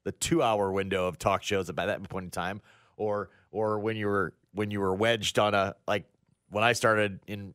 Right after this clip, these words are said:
in radio, you're wedged on, like, a news station. You got, like, a, like, a, an hour or, like, a half hour sometimes and what have you. But, but television sports always tick me off 'cause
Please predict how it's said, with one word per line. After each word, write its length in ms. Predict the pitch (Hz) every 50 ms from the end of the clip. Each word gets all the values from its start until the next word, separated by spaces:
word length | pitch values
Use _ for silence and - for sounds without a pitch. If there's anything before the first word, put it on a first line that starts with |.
| _
in 100 | - 92
radio, 480 | 101 131 175 170 135 120 113 117 123 123
you're 400 | 120 117 113 117 127 123 123 117
wedged 340 | 110 110 120 123 120 98 123
on, 80 | 113
like, 120 | 107 107 101
a 40 | 104
news 200 | 117 135 139 -
station. 220 | 131 117 110 131
You 40 | 139
got, 140 | 151 143 135
like, 140 | 120 107 101
a, 160 | 98 90 - -
like, 200 | 82 101 87 95
a, 160 | 95 90 - -
an 100 | 107 107
hour 380 | 101 107 110 107 113 117 110 - - 107
or, 220 | 110 117 104 - -
like, 120 | - 101 95
a 60 | 95
half 240 | - 110 120 120 -
hour 240 | 117 113 113 117 117
sometimes 560 | - 120 107 - 120 117 117 120 127 - - _ _ _ _ _ _ _
and 120 | - 120 120
what 100 | 120 123
have 160 | 131 120 120
you. 140 | 127 127 113
But, 240 | 104 107 101 - _ _ _ _ _ _ _ _ _ _ -
but 240 | 113 110 - - _ _ _ _ _ _ -
television 400 | - 143 156 185 175 175 156 143
sports 420 | 135 - - 156 175 196 - -
always 220 | 151 139 139 131 -
tick 300 | - - 170 165 - 143
me 100 | 143 151
off 300 | 175 208 220 190 143 -
'cause 240 | 147 123 110 -